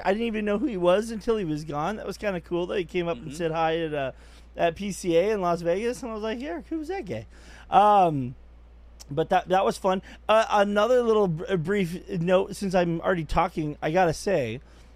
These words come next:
Speaker 1: today's a special day. <laughs> I'd like to give a live on-air shout-out to, uh,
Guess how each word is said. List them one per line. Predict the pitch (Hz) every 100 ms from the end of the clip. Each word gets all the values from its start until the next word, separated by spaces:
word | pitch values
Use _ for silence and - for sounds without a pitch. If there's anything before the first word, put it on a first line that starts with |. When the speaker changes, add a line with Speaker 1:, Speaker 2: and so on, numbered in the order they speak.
| - -
Speaker 1:
today's | 185 180 180
a |
special | - 175 - 190
day. | 165 123 165 - - -
<laughs> | - - - -
I'd | 156
like | 160 -
to | 175
give | 151 165 -
a | 160
live | 151 151 160 165 - -
on-air | 165 170 180 - - 165 165
shout-out | - 175 156 160 175 - - - -
to, | - 170 156 - - - -
uh, | 160 147 147